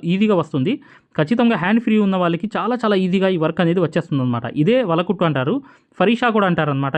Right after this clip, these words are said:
దీన్ని జరీ ఫరీషా అంటారు. ఖచ్చితంగా జర్దోసితో చూడండి, రెండు హ్యాండ్స్ ఇక్కడ కనిపిస్తున్నాయి కదా, ఎదురు బదురుగా ఉండాలి పికాక్స్ అనేవి. ఎందుకంటే హ్యాండ్స్కి కరెక్ట్గా మీ వైపు చూసేటట్లుగా వస్తాయన్నమాట. ఇది అనేది ట్రిక్ అనేది కూడా నేను మగ్గం వర్క్ యాప్లో కూడా చెప్పానన్నమాట, డిజైన్ ప్రింట్ దాంట్లో.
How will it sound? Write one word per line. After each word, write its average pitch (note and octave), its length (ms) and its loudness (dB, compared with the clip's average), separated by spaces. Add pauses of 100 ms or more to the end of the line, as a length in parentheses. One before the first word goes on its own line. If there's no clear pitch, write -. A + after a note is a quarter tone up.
(160)
దీన్ని D#3+ 160 0 (100)
జరీ G3 260 2
ఫరీషా E3 340 -2
అంటారు. B2 240 -6 (420)
ఖచ్చితంగా A3+ 460 2
జర్దోసితో F#3+ 400 0 (720)
చూడండి, G#3+ 340 4
రెండు F3+ 180 0
హ్యాండ్స్ G#3 240 0
ఇక్కడ E3+ 220 -2
కనిపిస్తున్నాయి E3+ 440 0
కదా, D3+ 140 0 (320)
ఎదురు A3+ 240 4
బదురుగా A#3 380 2
ఉండాలి F3 280 -2 (120)
పికాక్స్ G3 340 -2
అనేవి. C3+ 200 -4 (120)
ఎందుకంటే A3 420 2
హ్యాండ్స్కి A3 400 -2
కరెక్ట్గా G3+ 420 -2
మీ F#3 120 2
వైపు G3+ 260 0
చూసేటట్లుగా F#3 560 -2
వస్తాయన్నమాట. C3 540 -4 (480)
ఇది F3+ 240 2
అనేది A3+ 300 2
ట్రిక్ G3 220 -4
అనేది G#3+ 260 2
కూడా G3 200 2
నేను F3+ 180 0 (160)
మగ్గం D#3+ 280 0
వర్క్ F#3 180 -2
యాప్లో F3 280 -2
కూడా G3 180 0
చెప్పానన్నమాట, C#3 520 0 (120)
డిజైన్ E3+ 280 0
ప్రింట్ D#3 300 -2
దాంట్లో. C3 300 -4